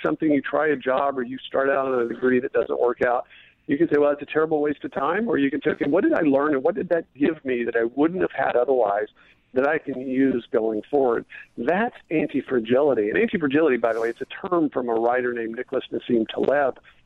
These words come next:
and the book is called Anti-Fragile, where he develops this idea. And he says we tend to think of the opposite of fragility. That is, fragility is just something that's easily broken, and you perturb it and it breaks. You sing a loud pitch and the crystal glass breaks. Um,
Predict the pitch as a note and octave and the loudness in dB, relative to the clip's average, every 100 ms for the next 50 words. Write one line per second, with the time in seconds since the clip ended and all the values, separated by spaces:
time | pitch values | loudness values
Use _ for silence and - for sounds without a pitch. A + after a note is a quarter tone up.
0 | _ _ B2+ A2+ A2+ D#3 C3 - - C#3+ | _ _ -4 0 0 0 -2 -6 -4 -2
1 | C#3+ D3 A2+ A2+ - C#3 E3 C3 G#2 G2+ | -2 -4 -2 -2 -2 -2 2 2 2 0
2 | A2+ A2+ A#2 A2+ - - G#2+ G#2+ B2 F3+ | -2 0 0 0 -4 -14 -6 -4 2 2
3 | C#3+ B2 D3 B2 A#2 B3+ D#4 - F3+ E3 | 2 -2 -4 -4 -2 2 2 2 0 2
4 | C3+ - _ _ - _ _ D3+ - F#3 | 0 -2 _ _ -20 _ _ -2 0 -2
5 | A3 G3+ - D#3+ - C#3 - C3+ B2 D#3 | -2 -4 -4 -6 -6 -6 -4 -4 0 2
6 | D3+ B2+ A2 C3 B2+ - D3+ A#3+ F#3 C#3+ | 2 0 -2 -4 -4 -2 0 2 4 2
7 | B2 C3 - _ D3+ C#3+ C#3 A#2+ - D3 | 0 -12 -16 _ -4 -2 -4 -4 -6 -4
8 | C3+ A#2+ A2 G#2+ A2+ A#2+ A#2 G#2+ - A#2 | -2 0 -2 0 2 2 0 -6 -6 -16
9 | B2 B2+ - - C#3+ D3 C3 - A#2+ - | -18 -18 -16 -6 -2 0 0 -2 -6 0
10 | A#2+ A#2 A#2 B2+ A2+ - C3 A#2+ A#2 A#2 | 2 2 -2 -10 -8 -2 0 2 2 0
11 | A#2 - B2 - A2 - C3 - A#2+ A#2 | -2 -6 -6 -6 -8 -4 -4 -2 -6 -6
12 | - B2 A#2 - - A#2 A2+ A2+ - - | -2 0 0 -4 0 2 2 -2 -14 -20
13 | - - - - C3 B2+ B2 | -20 -20 -20 -4 0 0 -2